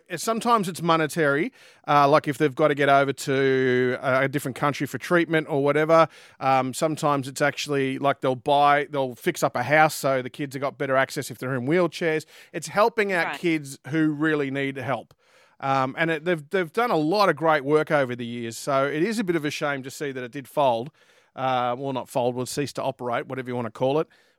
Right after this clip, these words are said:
Speaker 1: But, um,
Speaker 2: Mm.
Speaker 1: yeah, I'm just wondering where those funds will be distributed now.
Speaker 2: Yeah, it's, it's a bit odd. And also, if Warnie and Fev are top two, where does, where there's a really good chance they will be, it's
Speaker 1: Mm.
Speaker 2: sort of like,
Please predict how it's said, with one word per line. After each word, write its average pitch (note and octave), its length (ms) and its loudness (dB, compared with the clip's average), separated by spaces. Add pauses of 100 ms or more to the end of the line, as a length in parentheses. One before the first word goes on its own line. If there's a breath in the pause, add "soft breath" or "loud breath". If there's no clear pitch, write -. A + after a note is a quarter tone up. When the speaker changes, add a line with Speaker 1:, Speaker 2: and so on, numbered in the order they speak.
(100)
Speaker 1:
But, D3+ 240 -2
um, D#3+ 220 0
Speaker 2:
Mm. D#3 60 -12
Speaker 1:
yeah, F3 140 2
I'm G#3 100 0
just G3+ 140 -6
wondering F#3+ 440 2
where F3 260 4
those F3 320 2
funds E3 500 -6
will D#3+ 200 -6
be D#3 140 -6
distributed D3 800 -10
now. D3 520 -4 (1200 loud breath)
Speaker 2:
Yeah, F4 680 6
it's, C#4+ 240 -10
it's B3 180 -10
a D#4 60 -8
bit G4+ 240 -2
odd. B3 220 2
And B3 140 -4
also, C#4 680 -4 (260)
if B3 400 -8
Warnie C4 480 2
and A3 100 -2
Fev G3 320 -2
are F3+ 80 -2
top - 400 -8
two, G3 360 -2
where E3+ 140 -4
does, E3+ 320 -8 (220)
where F3+ 220 4
there's E3+ 160 0
a F3+ 60 -6
really F3+ 180 -2
good D3 160 -6
chance D#3 280 -6
they C#3 120 -4
will D#3+ 180 -4
be, C#3+ 360 -8
it's D3+ 200 -6
Speaker 1:
Mm. C3 40 -8
Speaker 2:
sort E3 140 0
of C#3 100 -6
like, C#3+ 340 0